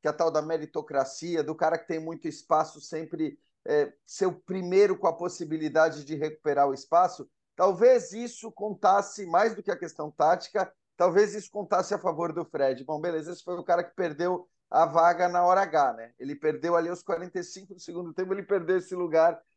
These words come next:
e, e acabou saindo do time. Então seria um jeito de recompensá-lo colocando o Paquetá mais adiantado. Mas, é, eu acho que foi tão boa a estreia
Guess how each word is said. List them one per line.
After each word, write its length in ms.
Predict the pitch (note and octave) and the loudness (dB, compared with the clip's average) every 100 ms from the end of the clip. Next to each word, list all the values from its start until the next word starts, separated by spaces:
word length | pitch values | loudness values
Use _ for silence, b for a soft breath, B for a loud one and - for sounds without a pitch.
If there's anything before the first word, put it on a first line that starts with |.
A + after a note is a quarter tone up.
| _ | _
e, 240 | - F3+ D#3 | -12 -8 0
e 60 | E3+ | 0
acabou 260 | E3+ E3+ | 0 -4
saindo 340 | D#3 F3+ F3+ F3+ | -4 -6 -6 -6
do 120 | F#3 | -8
time. 320 | - D3+ C#3 | -8 -8 -6
Então 200 | C#3 F3 | -2 -2
seria 280 | F3+ F#3+ G3 | 0 -2 -4
um 80 | E3+ | -4
jeito 280 | F3 F3+ | -4 -6
de 120 | E3+ E3 | -8 -10
recompensá-lo 1040 | F3 - F3+ D#3+ F3+ F3 E3+ E3 F#3 F#3 _ _ _ | -10 -8 -10 -6 -8 -6 -2 0 0 -6 _ _ _
colocando 460 | - F#3+ F3+ F#3 F3+ | -2 -2 -2 -4 -6
o 60 | |
Paquetá 440 | F3+ F3 F#3 F#3 E3 | -4 -4 -4 -2 -2
mais 200 | F3 D#3+ | -2 -8
adiantado. 640 | F3 F#3+ F#3 D3+ C#3 C3+ | -8 -8 -2 0 0 -2
Mas, 360 | C#3 D#3 D#3 - | -8 -10 -10 -4
é, 220 | D#3+ D#3 | -4 -4
eu 80 | D#3+ | -6
acho 120 | F3+ | -8
que 80 | _ | _
foi 120 | G3+ | -10
tão 180 | G3+ A#3 | -8 -4
boa 160 | G#3 D#3+ | 0 -2
a 40 | |
estreia 540 | C#3 - D3+ D3 C3 | -2 -4 -2 -2 -4